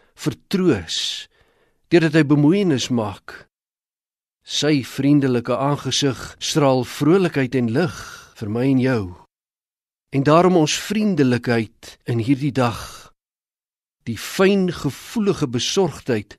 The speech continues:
oor die mens langs my op die lewenspad. Ander mense nie te verneder nie, maar te verhoog. Hulle nie te deurboor nie, maar te omarm. Hoor hoe mooi, voordat jy jou dag begin, en die vrug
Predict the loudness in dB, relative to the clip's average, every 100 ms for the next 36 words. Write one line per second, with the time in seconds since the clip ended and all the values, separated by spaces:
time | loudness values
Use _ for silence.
0 | 0 2 6 8 8 6 2 4 4 2
1 | 0 0 -2 -4 -6 -6 -4 -2 -2 -4
2 | -8 -8 -10 -12 -20 _ _ _ _ _
3 | _ _ 4 6 6 6 6 6 4 2
4 | 2 -2 -2 2 4 6 4 2 -2 -2
5 | -4 -8 -12 -8 0 2 0 -4 -18 _
6 | _ _ _ _ _ 0 2 4 2 -6
7 | -6 0 0 -2 -6 0 4 4 4 0
8 | -2 -4 -4 -4 -2 -4 -6 -4 -8 -12
9 | _ _ _ _ _ _ _ _ _ -6
10 | -2 -2 -2 -2 -2 -4 -10 _ -4 -2
11 | -2 -2 -4 -2 -4 -6 -8 -12 -4 0
12 | 0 -2 _ _ _ _ _ _ _ _
13 | _ -4 -4 -4 -2 -4 -4